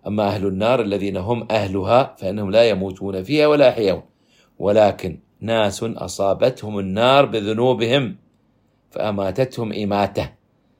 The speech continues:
حتى إذا كانوا فحما أذن بالشفاعة، فجيء بهم ضبائر ضبائر،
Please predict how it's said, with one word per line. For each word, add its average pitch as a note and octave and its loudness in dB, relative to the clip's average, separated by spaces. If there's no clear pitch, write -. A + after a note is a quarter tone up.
حتى B2 -4
إذا F#2+ -2
كانوا A#2+ 0
فحما G#2+ 0
أذن B2+ 4
بالشفاعة، G#2 0
فجيء F#2+ -2
بهم G2 -2
ضبائر A2+ 4
ضبائر، F#2 0